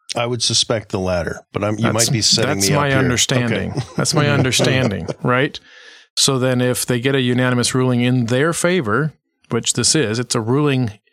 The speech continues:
Speaker 2: not against the potential adoptees that might have wanted to go through this Catholic adoption agency.
Speaker 1: Hmm.
Speaker 2: There was a ruling in favor of the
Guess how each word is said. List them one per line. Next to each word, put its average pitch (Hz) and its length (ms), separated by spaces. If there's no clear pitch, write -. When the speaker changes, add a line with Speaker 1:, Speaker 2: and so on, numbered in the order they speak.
Speaker 2:
not 127 320
against 135 680
the 123 240
potential 131 480
adoptees 120 760
that 117 160
might 127 240
have 123 140
wanted 127 400
to 123 80
go 120 200
through 117 180
this 110 160
Catholic 117 400
adoption 117 460
agency. 101 560
Speaker 1:
Hmm. 110 160
Speaker 2:
There 117 80
was 117 140
a 117 40
ruling 139 320
in 147 220
favor 135 480
of 113 240
the 107 380